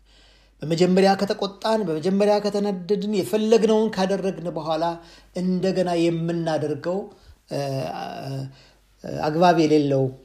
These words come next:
ማባበል፣ የማባበል ስሜታችን ሲቀየር የምናደርገውን ነው እንግዲህ እዚህ ላይ ትምህርቱ አጥብቆ የሚቃወመው።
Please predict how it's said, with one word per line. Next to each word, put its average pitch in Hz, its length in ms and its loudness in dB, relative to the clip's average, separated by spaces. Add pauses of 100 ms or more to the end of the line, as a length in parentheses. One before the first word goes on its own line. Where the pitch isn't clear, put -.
(800)
ማባበል፣ 143 540 -2
የማባበል 135 500 -4
ስሜታችን 151 760 -6
ሲቀየር 156 680 -4
የምናደርገውን 135 840 -4
ነው - 120 -12
እንግዲህ - 260 -12
እዚህ 123 180 -8
ላይ 135 140 -6 (300)
ትምህርቱ 147 320 -8 (420)
አጥብቆ 160 360 -4 (320)
የሚቃወመው። 135 760 -8